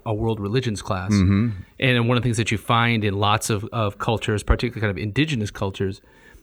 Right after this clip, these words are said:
Speaker 1: is that, uh, young men have to go through some kind of, um, kind of trial,
Speaker 2: Right.
Speaker 1: um, before they're kind of accepted into the,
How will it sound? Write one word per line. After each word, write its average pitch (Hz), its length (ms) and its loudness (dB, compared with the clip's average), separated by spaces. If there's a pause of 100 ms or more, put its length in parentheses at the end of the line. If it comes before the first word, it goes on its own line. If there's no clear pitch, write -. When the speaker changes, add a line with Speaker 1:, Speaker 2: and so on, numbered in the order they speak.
(100)
Speaker 1:
is 113 220 2
that, 107 360 0
uh, 113 120 0
young 113 260 2
men 120 200 4
have 113 140 2
to 113 100 -2
go 104 180 0
through 107 160 -2
some 101 260 -2
kind 104 300 -2
of, 98 200 -4 (120)
um, 95 440 -4
kind 104 140 -4
of - 60 -12
trial, 117 580 2
Speaker 2:
Right. 90 360 4 (120)
Speaker 1:
um, 104 480 0
before 123 400 0
they're 107 140 0
kind 104 160 0
of 95 120 -4
accepted - 460 -2
into 113 240 -4
the, 98 220 -6